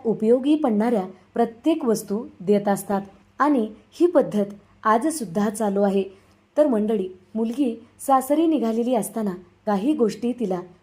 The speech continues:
चुकूनही दिल्या जात नाहीत. तर जाणून घेऊया, मुलगी सासरी जाताना तिला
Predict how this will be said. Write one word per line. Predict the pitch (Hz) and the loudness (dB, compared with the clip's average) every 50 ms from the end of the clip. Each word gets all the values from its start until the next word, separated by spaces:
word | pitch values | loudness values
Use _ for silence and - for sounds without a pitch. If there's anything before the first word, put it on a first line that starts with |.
| _ - - | _ -16 -12
चुकूनही | 220 202 - 226 208 214 196 226 262 | -10 -8 -4 -2 -2 -2 0 -2 -2
दिल्या | 196 208 196 180 196 190 | -2 -2 0 0 -2 -2
जात | 185 196 190 190 - | -4 -6 -6 -6 -6
नाहीत. | 202 190 185 196 185 190 - - _ _ _ _ _ _ _ _ _ - | -6 -4 -4 -4 -6 -6 -10 -20 _ _ _ _ _ _ _ _ _ 2
तर | 320 359 | 2 2
जाणून | 320 302 269 233 220 240 269 | 4 4 2 2 2 0 0
घेऊया, | 269 254 254 226 214 196 185 190 - - - _ _ - | 2 2 2 2 2 2 0 -2 -6 -14 -20 _ _ -2
मुलगी | 233 240 233 233 214 262 320 | 0 0 0 0 2 0 2
सासरी | 311 311 285 226 - - 208 233 247 | 2 2 0 0 0 0 -2 -2 0
जाताना | 233 226 196 196 226 233 208 185 185 190 - - | 0 -2 -2 -2 -2 -2 -2 -4 -6 -8 -6 -2
तिला | 247 254 302 302 233 - | 2 2 4 2 2 0